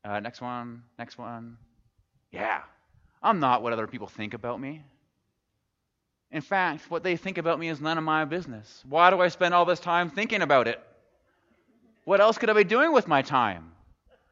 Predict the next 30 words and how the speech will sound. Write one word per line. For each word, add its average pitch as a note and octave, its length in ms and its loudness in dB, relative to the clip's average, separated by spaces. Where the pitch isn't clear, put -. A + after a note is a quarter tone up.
Where G#3+ 180 0
else B3+ 200 4
can A#3+ 100 -6
my A#3+ 120 -2
energy A3 340 -4
go? B3+ 480 4
Oh G3 100 -8
God, A3+ 200 0
hours A#3 460 0
would D#3 140 -2
open B2 280 -2
up. G2+ 300 -6
What G#3+ 140 0
are - 20 -4
you A#3+ 40 -4
gonna B3+ 160 -2
do A3 180 -6
with A#3 160 0
those G#3+ 200 -2
hours? E3 540 0
Next - 140 -16
slide. G#2+ 260 -10
"I G3+ 140 -2
am G3 120 -2
no G3+ 200 2
more F#3+ 260 2
than F3+ 120 -4
my E3+ 100 -2
worst E3+ 320 -2
moment." F3 500 -8